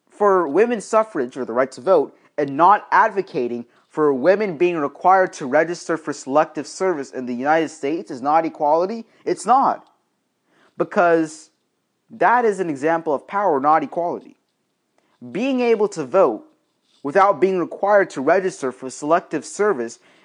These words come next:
is basically what I see as privilege without responsibility. Look at it this way. The privilege or right is being able to vote. The responsibility,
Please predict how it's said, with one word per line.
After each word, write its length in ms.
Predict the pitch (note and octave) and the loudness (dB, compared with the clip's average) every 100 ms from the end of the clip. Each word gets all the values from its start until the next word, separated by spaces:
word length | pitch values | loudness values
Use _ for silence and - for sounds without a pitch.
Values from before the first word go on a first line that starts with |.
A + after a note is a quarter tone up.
| - | -6
is 160 | D#3 | -6
basically 600 | A#2 E3 F#3+ G#3 G3+ G#3+ G3 | -4 -2 -2 -2 -12 -8 -4
what 220 | C#3 C3+ | -4 0
I 220 | - A#3+ C4 | 2 4 0
see 360 | - C#3 C3 _ _ - | -6 -6 -6 _ _ 0
as 300 | C#3 C#3 - - | 2 2 -4 -2
privilege 540 | G#3+ A#3 D3+ C3 - | 2 2 0 -4 -6
without 260 | C3+ D3+ D3+ | -2 0 0
responsibility. 840 | D3+ D#3 D3+ B2+ F3 F3+ - - _ _ - | 0 0 0 -4 -6 -6 -8 -18 _ _ -6
Look 140 | B3+ | 0
at 80 | B3 | 2
it 60 | D#3+ | 2
this 200 | D#3 - | -2 -6
way. 220 | - - _ _ _ - | -16 -20 _ _ _ -8
The 100 | E3 | -8
privilege 540 | - A#3+ A#3+ A#3 - | -2 -2 0 -2 -2
or 100 | C3+ | -2
right 280 | C#3 D3 A2+ | 2 2 2
is 140 | A2+ | -6
being 240 | G#2+ D3+ D3 | -4 -4 0
able 240 | D3 C#3 | -2 -2
to 100 | C#3 | -4
vote. 340 | C#3+ D#3 - _ _ | 0 0 0 _ _
The 80 | B2+ | -6
responsibility, 1120 | C#3 - E3+ G3 - D#3+ G3 A#3 B3 C4 B3 | -6 2 2 2 -2 -6 0 2 2 0 -8